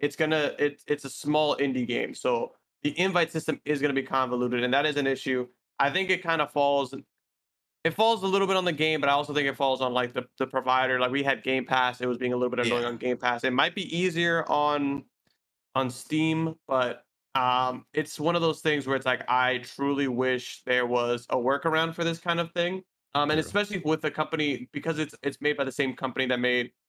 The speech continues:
Speaker 1: Windjammers, and I know that was also an issue, uh, when we
Speaker 2: Mm-hmm.
Speaker 1: played Windjammers. It's kind of annoying that we don't have a, a better, we don't have crossplay in that game because
Speaker 2: Yeah.
Speaker 1: of X Y Z.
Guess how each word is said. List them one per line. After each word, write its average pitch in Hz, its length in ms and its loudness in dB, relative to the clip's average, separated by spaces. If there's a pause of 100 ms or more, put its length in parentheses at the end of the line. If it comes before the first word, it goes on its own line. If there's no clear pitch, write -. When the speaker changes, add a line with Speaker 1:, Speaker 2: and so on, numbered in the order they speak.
(320)
Speaker 1:
Windjammers, 131 680 2
and 127 80 2
I 127 60 2
know 139 120 2
that 160 220 2
was 135 100 0
also 131 320 0
an 123 80 0
issue, 120 500 0
uh, 123 180 2
when 123 120 -2
we 123 100 0
Speaker 2:
Mm-hmm. 104 80 0
Speaker 1:
played 123 160 -2
Windjammers. 120 440 -2
It's 117 140 -8
kind 135 180 0
of 123 80 -2
annoying 120 280 0
that 120 100 0
we 120 80 0
don't 120 160 0
have 120 120 0
a, 117 100 0
a 123 200 0
better, 120 500 0 (340)
we 147 60 2
don't 147 100 2
have 139 180 0
crossplay 147 500 0
in 123 120 0
that 151 220 2
game 123 240 0
because 120 560 -4
Speaker 2:
Yeah. - 200 -14
Speaker 1:
of 123 100 0
X 123 240 -6
Y 123 160 0
Z. 123 360 -4